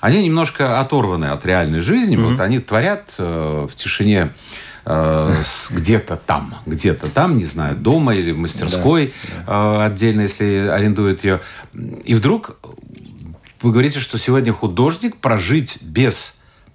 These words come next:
Speaker 1: навыков менеджера не может. А это совершенно другая профессия. Это гуманитария, вы хотите соединить,
Speaker 2: Мгм.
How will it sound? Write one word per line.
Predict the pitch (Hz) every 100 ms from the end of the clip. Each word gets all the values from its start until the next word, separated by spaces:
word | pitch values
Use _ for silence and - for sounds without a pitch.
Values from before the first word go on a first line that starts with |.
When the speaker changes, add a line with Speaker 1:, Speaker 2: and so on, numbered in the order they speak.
| _ -
Speaker 1:
навыков | 82 82 87 110 98 85 82 -
менеджера | 104 123 165 147 180 196 196 _ _ _ -
не | 117
может. | 143 104 76 - - -
А | 90
это | 104 95
совершенно | 127 120 233 196 95
другая | 85 78 78
профессия. | 78 76 71 - - - - -
Это | - 95 127 - - - -
гуманитария, | 127 131 123 120 170 170 151
вы | 123
хотите | 123 143 139
соединить, | 127 120 101 110 143 151 - 95
Speaker 2:
Мгм. | 101